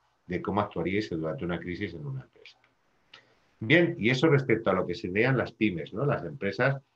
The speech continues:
sabéis que España es un país de pymes, de pequeña y mediana empresa, ya que más del noventa y cuatro, noventa y cinco por ciento, me atrevería a decir, en España son pymes. Otro bloque del que te-, tenemos que hablar también es,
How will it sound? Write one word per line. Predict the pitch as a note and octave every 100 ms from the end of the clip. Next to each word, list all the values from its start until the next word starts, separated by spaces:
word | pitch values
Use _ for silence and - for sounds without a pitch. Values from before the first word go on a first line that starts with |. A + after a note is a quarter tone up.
| _ -
sabéis | F2+ F#2+
que | G#2+
España | - A2+ G2+ G2
es | F#2 F#2+
un | F2 E2
país | F2 F2 E2+
de | E2
pymes, | G2+ B2+ D3+ A2+
de |
pequeña | - E2+ E2
y | E2
mediana | D#2+ E2+
empresa, | E2 G#2 G#2 C3 C#3 - _ _
ya | F2+ F2+
que | F2+
más | F#2 F2+
del | F#2 F2
noventa | F2 E2+ D#2+ D#2+ D#2
y | C#2 -
cuatro, | G2 G#2+ E2+
noventa | D#2+ C#2+ C#2
y |
cinco | D#2+ E2
por | - F#2+
ciento, | F#2+ D#2+
me |
atrevería | C#2+ - E2 E2+
a |
decir, | E2+ G2+ A2 - _ _
en | E2 D#2+
España | - E2+ F2
son | - E2+ C3+
pymes. | - - - _ _ _ _ _ _
Otro | A#2 A2+ A2+
bloque | A2+ C3+ C3+ F3 F#3
del | F#2 F2
que | F2
te-, | - F2+ E2+
tenemos | - E2+ F2+ F2
que | F2+
hablar | F2+ F2+
también | F2 F2+ G#2+ A#2+
es, | A2+ -